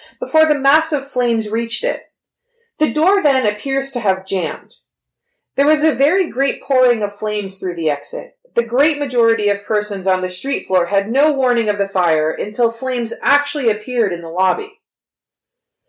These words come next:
Within two to five minutes of the first appearance of the fire, most of the possible exits, including all exits normally open to the public, were useless.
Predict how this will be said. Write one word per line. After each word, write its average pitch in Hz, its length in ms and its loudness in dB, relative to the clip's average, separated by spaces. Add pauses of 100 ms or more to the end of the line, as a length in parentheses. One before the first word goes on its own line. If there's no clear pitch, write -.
(200)
Within 320 300 2
two 349 240 2
to 415 120 2
five 285 240 4
minutes 226 300 0
of 202 140 -2
the 208 80 0
first 285 340 0
appearance 233 480 0
of 196 100 -4
the 180 120 -4
fire, 160 560 0
most 311 320 2
of 311 120 0
the 269 80 0
possible 220 520 2
exits, - 640 -4 (180)
including 277 500 0
all 311 340 4
exits 220 440 0
normally 247 480 2
open 214 240 0
to 202 80 -6
the 185 100 -4
public, 185 540 0
were 208 160 -2
useless. - 760 -6